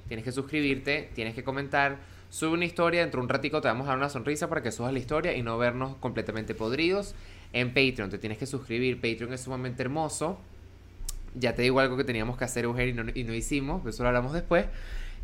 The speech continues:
Y Patreon, divino, patreon punto com slash nimeladilles, un episodio exclusivo los martes y acceso temprano al episodio de los viernes, lo puedes ver el jueves por cinco dólares al mes, el newsletter, divino, el newsletter. Y Madrid, si todavía quedan entradas para la fiestecita,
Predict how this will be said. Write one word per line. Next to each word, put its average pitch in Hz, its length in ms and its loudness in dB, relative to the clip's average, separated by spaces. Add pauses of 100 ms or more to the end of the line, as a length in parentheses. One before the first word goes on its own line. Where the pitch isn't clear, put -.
Y 139 540 8
Patreon, 135 540 4
divino, 135 400 4
patreon 139 340 4
punto 160 260 2
com 190 200 4
slash 180 300 2
nimeladilles, 185 760 0 (100)
un 139 140 0
episodio 143 320 2
exclusivo 139 320 0
los 131 140 -2
martes 202 440 0
y 185 180 0
acceso 131 540 -2
temprano 170 520 2
al 143 80 2
episodio 123 300 -2
de 127 100 2
los 120 80 -4
viernes, 175 340 0
lo 143 120 -2
puedes 104 200 -2
ver 113 100 0
el 113 60 0
jueves 190 320 0
por 135 140 -4
cinco 113 320 -6
dólares 120 340 0
al 104 180 0
mes, 139 240 0
el 110 160 0
newsletter, 113 580 8
divino, 123 520 2
el 107 120 -8
newsletter. 110 440 -2 (520)
Y 127 100 2
Madrid, 127 560 4
si 131 480 2
todavía 139 420 6
quedan 165 220 6
entradas 143 400 8
para 143 160 2
la 139 100 4
fiestecita, 127 760 -2